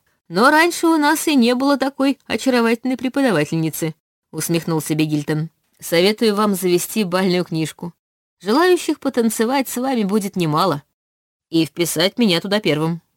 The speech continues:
«Думаю, список будет лишним. Я вполне могу положиться на свою память».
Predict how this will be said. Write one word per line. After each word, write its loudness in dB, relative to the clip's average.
«Думаю, 2
список -4
будет -2
лишним. -10
Я 0
вполне 2
могу 2
положиться -2
на -2
свою 0
память». -4